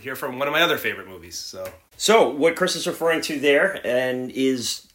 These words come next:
Speaker 2: today we will be discussing the Best Picture winner of nineteen sixty-six, A Man for All Seasons. And we decided to pair that one here with, uh, uh, a movie that's been referenced quite a bit on this podcast,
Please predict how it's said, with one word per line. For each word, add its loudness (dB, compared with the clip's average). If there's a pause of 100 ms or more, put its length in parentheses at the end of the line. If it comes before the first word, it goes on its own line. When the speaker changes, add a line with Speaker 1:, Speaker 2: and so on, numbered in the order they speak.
Speaker 2:
today 6
we -4 (220)
will -2
be -4
discussing 0
the 0
Best 0
Picture -4
winner 0
of 0
nineteen -4
sixty-six, -6
A -2
Man -2
for -2
All 0
Seasons. -6 (640)
And 4
we 0
decided 2
to 0
pair 0
that 4
one 0
here 0
with, -2
uh, 6
uh, 4 (640)
a 0
movie 4
that's 2
been -2
referenced 0
quite 4
a -4
bit 2
on 0
this -2
podcast, 0